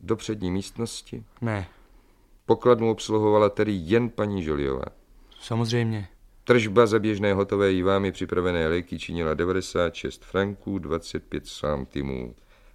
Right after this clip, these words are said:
Speaker 1: Od dvanácti zákazníků. Ta třináctá zaregistrovaná částka? Eh, proč jste tak zbledl? Činí pět franků sedmdesát pět centimů.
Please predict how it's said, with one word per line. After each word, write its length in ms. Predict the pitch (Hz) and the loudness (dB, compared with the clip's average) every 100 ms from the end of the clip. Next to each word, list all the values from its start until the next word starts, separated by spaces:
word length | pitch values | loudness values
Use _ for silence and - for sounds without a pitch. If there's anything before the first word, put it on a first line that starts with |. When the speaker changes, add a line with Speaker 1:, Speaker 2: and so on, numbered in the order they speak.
| _ - | _ 2
Speaker 1:
Od 140 | 123 | 2
dvanácti 580 | 120 117 123 123 - 113 | 4 2 0 0 -4 -4
zákazníků. 800 | 98 78 76 65 65 - 58 58 - - - - - - - - - - - - | -2 -2 -6 -6 -8 -8 -12 -14 -18 -20 -20 -20 -20 -20 -20 -20 -14 -14 -12 -2
Ta 180 | 87 | -2
třináctá 880 | 82 - 123 135 131 - - 127 127 | -2 -6 -4 -2 -4 -6 -4 -2 -2
zaregistrovaná 680 | 123 123 120 - 123 123 123 | -4 -4 -6 -4 -2 0 0
částka? 420 | 117 127 - 117 - - - _ - - - - - | -2 -6 -6 -12 -14 -20 -20 _ -20 -20 -20 -20 -14
Eh, 40 | - - - - | -10 -10 -10 -10
proč 160 | - | -10
jste 120 | - 139 | -10 -8
tak 180 | 113 | -8
zbledl? 420 | - 71 67 65 65 - - | -6 -4 -2 -2 -6 -14 -10
Činí 460 | - 117 120 117 - - - - - - - | -4 -2 -2 -6 -10 -20 -20 -20 -20 -14 2
pět 560 | 117 139 - - - - - | 6 6 2 -20 -20 -20 -20
franků 640 | - 95 101 98 - 98 | -4 2 2 0 -4 -6
sedmdesát 720 | 95 - 101 104 98 - 101 - _ | -4 -6 -6 -6 -8 -6 -6 -8 _
pět 240 | - 87 - - - | -2 -2 -2 -12 -18
centimů. 1000 | - - 65 60 - 62 60 58 57 | -10 -6 -4 -6 -6 -6 -4 -6 -8